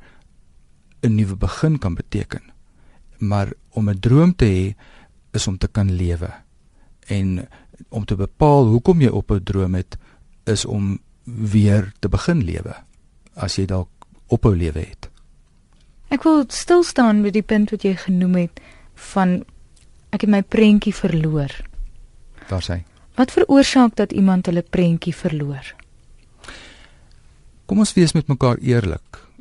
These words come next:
Speaker 1: Die wêreld is maar 'n wrede plek. En mense is maar wreed met mekaar. Miskien omdat ons almal so behoeftig is, omdat ons almal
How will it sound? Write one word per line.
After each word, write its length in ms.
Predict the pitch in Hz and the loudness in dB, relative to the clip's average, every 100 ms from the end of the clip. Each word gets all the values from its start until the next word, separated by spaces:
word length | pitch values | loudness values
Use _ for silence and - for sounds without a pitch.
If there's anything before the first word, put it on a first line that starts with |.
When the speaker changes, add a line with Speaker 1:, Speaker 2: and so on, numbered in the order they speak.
| - _ - | -20 _ -20
Speaker 1:
Die 340 | 127 - 117 | -4 0 2
wêreld 720 | 95 90 104 117 180 - - - _ _ _ | 2 -2 0 -2 -4 -8 -14 -16 _ _ _
is 220 | 120 110 | -2 0
maar 220 | 110 104 | 0 0
'n 120 | 104 90 | 0 -2
wrede 320 | 82 90 90 | -4 -2 -4
plek. 440 | - 80 - - - _ _ _ _ _ _ - | -4 -8 -8 -16 -20 _ _ _ _ _ _ -6
En 280 | 123 113 | 0 0
mense 560 | 98 98 107 - 143 156 - _ _ _ _ _ | 2 0 0 2 0 0 -6 _ _ _ _ _
is 140 | 120 | -4
maar 160 | 139 120 | 0 0
wreed 320 | 95 104 101 | 0 0 0
met 160 | 113 - | -6 -8
mekaar. 540 | 127 - 156 87 - - _ _ _ _ _ _ _ | -6 -4 -4 -4 -14 -20 _ _ _ _ _ _ _
Miskien 400 | - 135 - 208 | -2 -2 2 2
omdat 260 | 196 165 147 | 4 2 2
ons 180 | 131 - | 0 0
almal 260 | 127 131 | 0 2
so 180 | 123 120 | 0 0
behoeftig 580 | 107 98 92 - 117 - - | 0 0 -2 -2 -2 -2 -10
is, 180 | - | -10
omdat 300 | - 104 104 | -6 -6 -4
ons 200 | 113 107 | -4 -4
almal 420 | - 131 131 127 | -4 -2 2 0